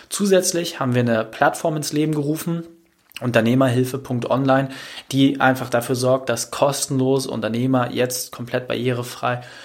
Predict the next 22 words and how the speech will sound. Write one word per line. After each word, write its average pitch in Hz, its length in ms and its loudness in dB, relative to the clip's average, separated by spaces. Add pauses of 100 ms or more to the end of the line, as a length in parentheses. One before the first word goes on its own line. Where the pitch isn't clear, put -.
(140)
auch - 220 -2
entsprechend 123 400 -6
Inhalte 127 400 -2
nutzen 127 420 0
können. 135 320 -2 (380)
Und 117 460 2 (240)
das 127 200 4
war 135 80 8
sicherlich 131 460 2
zusätzlich 139 560 0
nochmal 120 300 0
ein 117 100 -4
Treiber, 123 640 4
weil 113 480 4
dort 117 180 0
habe 107 160 0
auch - 160 -4
ich 165 160 -2
wieder 147 180 2
die 131 120 -2
Interviews 127 400 -4
geführt. 139 420 0